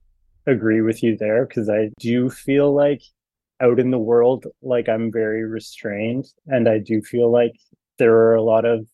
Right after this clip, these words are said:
kind of boundaries that I have with regard to expressing myself and, like, letting out all of my weirder ideas. In that respect, just being able to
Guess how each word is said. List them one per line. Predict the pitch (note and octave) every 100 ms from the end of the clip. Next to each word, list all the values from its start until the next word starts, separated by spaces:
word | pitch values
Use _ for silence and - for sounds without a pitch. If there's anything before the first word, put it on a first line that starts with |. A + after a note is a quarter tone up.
| _ _
kind | A#2 A2
of | A2
boundaries | G#2 G#2+ A2 B2+ B2+ A#2 _ _ _ _ _ A2
that | B2 A2
I | A2 A2 A2 A#2 -
have | - A2+ A#2 A#2 - _ _ _
with | C#3+ C3
regard | C3+ A#2 A2 G#2+
to | - A#2 A2+ A#2 A#2+ - - _ _ _
expressing | D#3 C#3 - A2+ - A#2
myself | A#2 A#2+ C3 D3+
and, | A2+
like, | G#2+ G#2+ -
letting | A2+ A2 A2 A2
out | A2 A2+ -
all | A#2 A2+
of | A2
my | A2 G#2 G#2+ -
weirder | A2 A2 A2+ C3+ B2+
ideas. | C3 B2+ C3+ D3+ E3 - _ _
In | D#3 B2
that | C3+ C3+
respect, | B2+ - A2 G#2+ -
just | - A2 - - -
being | A2+ B2 B2+
able | A#2+ A#2 A2+ A2 -
to | A2+ G#2+ G#2+ G#2